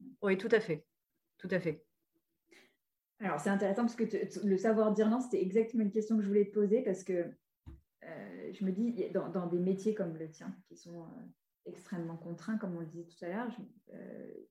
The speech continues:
Speaker 2: il y a quand même des choses qui sont particulièrement difficiles, enfin, particulièrement difficiles pour, dans ces métiers-là. Donc, je me dis, avec ton expertise, elle peut certainement servir aux autres.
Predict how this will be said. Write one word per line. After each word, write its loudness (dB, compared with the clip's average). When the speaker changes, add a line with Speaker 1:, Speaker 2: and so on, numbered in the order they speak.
Speaker 2:
il -6
y -4
a -6
quand -8
même 4
des 4
choses -4
qui -20
sont -12
particulièrement -2
difficiles, -4
enfin, -10
particulièrement 0
difficiles -8
pour, -6
dans -2
ces -2
métiers-là. -2
Donc, -2
je -8
me -8
dis, -2
avec 0
ton 4
expertise, 0
elle 4
peut -4
certainement -2
servir 0
aux 2
autres. -4